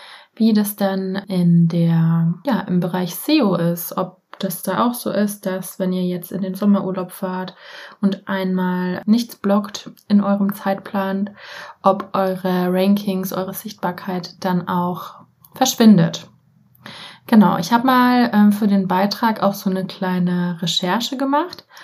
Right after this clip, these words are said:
und hab mir mal angeguckt, welche Empfehlungen es denn überhaupt gibt, wie oft man bloggen sollte.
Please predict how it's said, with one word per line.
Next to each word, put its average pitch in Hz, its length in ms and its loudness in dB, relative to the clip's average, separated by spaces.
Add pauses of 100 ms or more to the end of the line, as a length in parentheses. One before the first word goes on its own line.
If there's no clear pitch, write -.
(280)
und 262 200 0
hab 220 120 0
mir 208 100 8
mal 180 140 0
angeguckt, 240 540 -2 (180)
welche 208 260 2
Empfehlungen 202 560 2
es - 180 -6
denn 185 160 -2
überhaupt 180 600 -2
gibt, 180 420 -4
wie 175 200 -2
oft 180 260 -4
man 170 300 4
bloggen 202 360 6
sollte. 175 760 -2